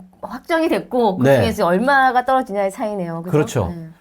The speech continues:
Speaker 2: 그래서 이제 이점이에서 아이엠에프가 한 달 만에 이점영으로 한 것도 저는 이런 영향이 있다라고 보고, 만약에 이점이를 기준점으로 보고 영점오에서 일 점 일이 떨어지면은
Speaker 1: 네.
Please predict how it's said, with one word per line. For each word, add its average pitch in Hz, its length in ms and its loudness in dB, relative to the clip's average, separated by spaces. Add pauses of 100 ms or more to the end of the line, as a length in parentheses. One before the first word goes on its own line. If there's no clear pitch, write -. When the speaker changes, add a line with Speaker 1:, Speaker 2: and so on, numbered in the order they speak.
(160)
Speaker 2:
그래서 202 260 0
이제 170 160 2
이점이에서 185 880 2
아이엠에프가 156 680 0
한 247 180 0
달 254 140 2
만에 196 180 2
이점영으로 139 520 0
한 180 140 0
것도 180 220 -2
저는 117 200 0
이런 147 240 0
영향이 131 260 0
있다라고 120 300 -2
보고, 107 500 0
만약에 175 280 4
이점이를 180 640 2
기준점으로 185 600 0
보고 139 240 0
영점오에서 156 640 2
일 123 180 0
점 190 200 0
일이 151 160 0
떨어지면은 180 680 0
Speaker 1:
네. 175 220 -10